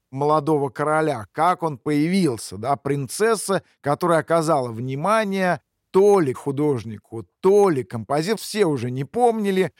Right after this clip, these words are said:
но мы вдруг видим, что Уайлд начинает перечислять версии того, что происходило. Это очень остроумно, то есть он как бы роман очищает до структуры, до формулы и перечисляет все возможные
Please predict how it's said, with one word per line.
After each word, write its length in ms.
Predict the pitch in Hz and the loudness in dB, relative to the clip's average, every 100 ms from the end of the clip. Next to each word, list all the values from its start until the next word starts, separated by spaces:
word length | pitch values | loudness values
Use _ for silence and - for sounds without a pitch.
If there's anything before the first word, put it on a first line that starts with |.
| _ | _
но 300 | 147 220 240 | 0 2 2
мы 280 | 185 180 220 | 0 0 -2
вдруг 360 | 151 160 156 170 | 0 -2 -2 -6
видим, 320 | 240 233 208 | -10 -6 -6
что 220 | - 165 | -6 -2
Уайлд 260 | 214 226 165 | 0 0 -4
начинает 580 | 139 - 165 220 220 - _ _ | -12 -10 -6 -2 -2 -4 _ _
перечислять 800 | - 196 160 180 175 233 233 - | 0 0 0 -8 -2 0 0 -2
версии 920 | 139 135 202 226 180 - - 110 - _ | -8 -4 -2 0 0 -2 -10 -12 -14 _
того, 320 | 135 156 208 | -2 2 2
что 200 | - 156 | 0 -4
происходило. 680 | - 147 147 - 175 160 131 | -2 -2 -4 -2 -2 0 -4
Это 180 | 131 170 | -4 2
очень 380 | 190 185 - 107 | 2 2 -2 -12
остроумно, 800 | - 117 151 220 240 214 208 160 _ | -10 -2 2 2 2 0 -2 -4 _
то 80 | - | -8
есть 140 | 135 175 | -4 -2
он 180 | 165 | -2
как 240 | 135 180 160 | 0 0 0
бы 220 | 165 151 - | -2 -2 -2
роман 720 | 139 156 175 190 202 185 156 - | 0 2 2 2 0 0 -4 -4
очищает 800 | 175 - 196 - 233 190 117 87 - | -2 -2 -6 -4 0 0 0 -8 -14
до 260 | 127 185 | 0 0
структуры, 840 | 175 - 175 - - 254 226 143 85 _ _ | 0 -2 -6 -6 -8 0 0 0 -4 _ _
до 400 | 107 113 208 202 | -10 0 2 4
формулы 640 | 135 - 220 240 214 185 147 | 0 -4 0 0 2 0 -2
и 200 | - 196 | -2 -4
перечисляет 920 | - 151 131 - - 202 190 160 _ | -2 -4 -4 -8 -4 -2 -2 -4 _
все 480 | - - 190 202 180 _ _ | -14 -10 -2 0 0 _ _
возможные 1000 | 120 143 156 139 196 196 156 170 165 | -2 0 0 -2 -6 -6 -4 -4 -6